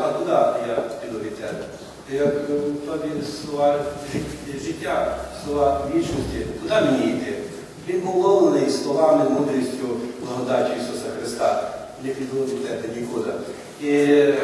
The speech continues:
так учні Ісуса Христа. І ми стали ловлені словом нашого Господа Ісуса Христа. І в цьому вже, в цьому вже стався поділ. Тому ті, що полюбили, пішли за Христом,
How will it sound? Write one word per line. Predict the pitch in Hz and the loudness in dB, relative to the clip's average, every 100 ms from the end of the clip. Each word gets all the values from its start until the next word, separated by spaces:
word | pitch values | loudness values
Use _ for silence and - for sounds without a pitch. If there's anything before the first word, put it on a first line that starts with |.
| - - - - - | -2 -4 -8 -12 -4
так | - - - | -2 -2 -2
учні | - - 120 | -2 -2 -4
Ісуса | 120 - - - | -4 -4 -6 -6
Христа. | - - - - - - - 151 | -6 0 0 0 -4 -6 -8 -2
І | |
ми | 151 - | 0 2
стали | 120 - 143 143 135 - - | 2 4 6 6 6 4 0
ловлені | 160 175 170 131 127 127 - - - - - - - - - - | 2 4 4 4 2 2 2 0 -4 -8 -12 -14 -18 -16 -14 -8
словом | 135 131 123 120 | -4 -4 -2 -4
нашого | 120 120 117 117 123 | -4 -4 -4 -4 -4
Господа | 127 123 135 123 | -6 -6 -8 -8
Ісуса | - - - - | -10 -12 -12 -12
Христа. | 110 - - - - - - - - - - - - - - - - - - - - | -10 -6 -6 -6 -12 -14 -16 -16 -16 -18 -6 0 0 0 -4 -8 -12 -14 -14 -14 -4
І | 139 143 | 0 4
в | 139 139 - - | 4 2 -2 -2
цьому | - - 135 | 0 2 2
вже, | - - - - - - | 2 0 0 -2 -6 -8
в | - | -2
цьому | 220 208 | 2 2
вже | - 160 165 160 | 2 2 0 0
стався | - 165 151 160 - | 0 0 0 -2 -2
поділ. | 143 - - - - - - | 0 2 2 0 -4 -10 -2
Тому | 170 208 202 - | 4 10 10 10
ті, | - - 196 | 8 6 4
що | - | 2
полюбили, | 180 175 175 175 180 175 | 2 2 4 4 6 4
пішли | 170 175 - 277 285 - | 4 0 -2 -2 -2 0
за | - | 2
Христом, | - - 117 - | 2 2 2 0